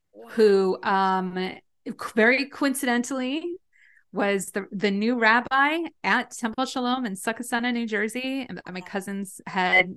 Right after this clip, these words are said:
Speaker 2: you know, contacted, and he was, and he, he did that kindness.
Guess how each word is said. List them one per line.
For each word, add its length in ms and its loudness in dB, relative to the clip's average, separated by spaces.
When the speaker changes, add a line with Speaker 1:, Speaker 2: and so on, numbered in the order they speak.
Speaker 2:
you 120 -4
know, 220 -2
contacted, 800 -4
and 220 -8
he 160 -8
was, 360 -8
and 160 -10
he, 580 -6
he 80 -6
did 220 -8
that 260 -2
kindness. 880 -6